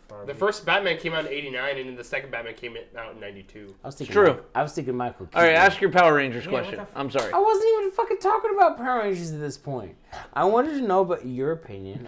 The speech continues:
Speaker 3: on Logan.
Speaker 2: Oh,
Speaker 1: Oh.
Speaker 4: Logan, oh.
Speaker 2: God.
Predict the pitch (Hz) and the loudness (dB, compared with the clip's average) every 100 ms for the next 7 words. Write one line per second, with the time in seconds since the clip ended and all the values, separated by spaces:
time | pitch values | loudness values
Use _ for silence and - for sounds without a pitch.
0 | 135 143 143 160 175 120 76 - - _ | -12 -8 -2 0 0 -2 -8 -12 -20 _
1 | _ _ _ - - 131 139 139 156 165 | _ _ _ -20 -8 -2 0 2 6 10
2 | 185 151 139 123 120 131 131 127 117 110 | 10 8 4 2 0 2 4 4 2 -2
3 | 104 95 | -8 -12